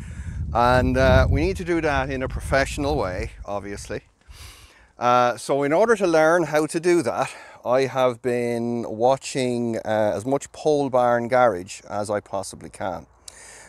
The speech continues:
And I believe now, uh, that I have the necessary skills to basically take this crusty looking engine bay here that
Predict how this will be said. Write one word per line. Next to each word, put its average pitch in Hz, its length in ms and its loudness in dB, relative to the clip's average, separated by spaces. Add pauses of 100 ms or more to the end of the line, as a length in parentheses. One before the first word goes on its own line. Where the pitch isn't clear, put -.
(120)
And 113 200 4
I 117 80 6
believe 170 440 0
now, 127 460 4 (180)
uh, 107 320 0
that 107 140 -4
I 107 80 2
have 151 260 2
the 147 80 -6
necessary 127 500 -4
skills 104 640 -2 (600)
to 107 560 -2
basically 117 420 -4
take 127 280 -2
this 117 220 -2
crusty - 640 0
looking 113 520 -4
engine 110 460 -4
bay 98 300 -4
here 104 360 -2
that 101 220 -4